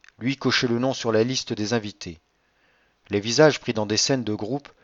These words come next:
étaient petits et parfois flous, ce qui rendait le travail difficile. Finalement, il en resta trois, deux hommes et une femme, que Georgette Lecœur ne remettait absolument pas.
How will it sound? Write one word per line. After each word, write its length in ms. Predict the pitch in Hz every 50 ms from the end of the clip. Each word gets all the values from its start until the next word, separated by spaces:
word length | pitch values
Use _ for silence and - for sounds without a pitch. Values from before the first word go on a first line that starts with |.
| _ _ _ _ - -
étaient 240 | 110 - - 131
petits 440 | - - 139 127 - - - 98 95
et 60 | 98
parfois 340 | - - 113 - - - 123
flous, 300 | - - - - 95 87 _ _ _ _ -
ce 160 | - - 107
qui 160 | - - 113
rendait 240 | 98 110 110 120 117
le 320 | 107 101 98 98 98 98
travail 300 | - - - 107 110 113
difficile. 600 | 110 104 101 - 104 98 - - - 87 80 78 _ _ _ _ _ _ _ _ _ _ _ _ _ _ _ _ _ _ _ _ _ _ _
Finalement, 440 | - - 135 139 151 160 170 180 175
il 100 | 156 131
en 60 | 123
resta 260 | 123 123 - - 127
trois, 380 | - - - - 85 76 73 _ _ _ _ _ _ _ _ _ _ _ _
deux 300 | 98 98 110 131 135 131
hommes 140 | 143 139 131
et 60 | 127
une 100 | 127 120
femme, 320 | - - - 95 85 82 80 _ _ _ _ _ _ _ _ _ _ -
que 120 | - 113
Georgette 500 | 101 - 127 113 104 - 127 117 - -
Lecœur 380 | 113 110 - - 160 151 135 120
ne 100 | 113 107
remettait 420 | 98 110 107 107 104 - 147 -
absolument 460 | 139 127 - - 139 123 117 107 101
pas. 280 | - - - 87 78